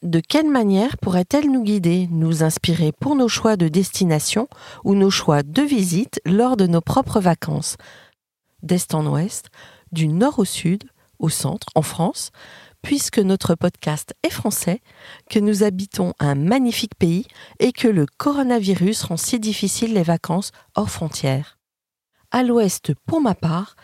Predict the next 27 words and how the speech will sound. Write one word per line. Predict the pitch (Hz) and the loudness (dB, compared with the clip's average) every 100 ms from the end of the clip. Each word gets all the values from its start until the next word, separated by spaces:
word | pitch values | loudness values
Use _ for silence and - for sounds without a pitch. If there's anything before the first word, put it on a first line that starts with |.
| - - - | -20 -20 -10
je | 151 160 | -2 0
m'offrirai | 170 285 - 262 240 202 175 | 2 0 0 -2 0 0 0
une | 151 | 0
belle | 147 262 262 | 0 2 2
escale | 214 - 254 240 | 0 -2 0 0
au | |
château | 196 196 - | 0 -2 -2
de | 220 | -2
Goulaine, | 214 208 185 165 175 170 _ _ _ _ 170 | -2 0 2 2 0 -4 _ _ _ _ 0
lieu | 165 180 | 2 2
fortement | 180 247 - 170 180 247 | 2 0 0 0 2 2
inspirant. | 226 - - 170 160 - _ _ _ - - _ - | 0 -2 -2 0 -2 -6 _ _ _ -20 -20 _ -2
En | 160 | 0
regardant | 165 220 254 285 214 165 | 2 0 0 -2 -2 -4
sur | 147 - | -4 -2
la | 285 277 | 0 -2
toile | - 196 160 | 0 0 0
les | 139 135 226 | -2 -2 -2
actualités | - 254 233 226 - 143 131 | -2 -2 -2 -4 -4 -6 -6
du | 277 | -6
château, | 320 202 - 170 208 - - - - | -2 -2 -2 -4 -4 -10 -20 -20 -6
je | 170 170 | 0 2
vois | 170 277 | 2 -2
qu'il | - 220 | -2 -2
est | 233 180 | 0 0
à | |
vendre. | 165 139 143 143 | 0 -2 -4 -6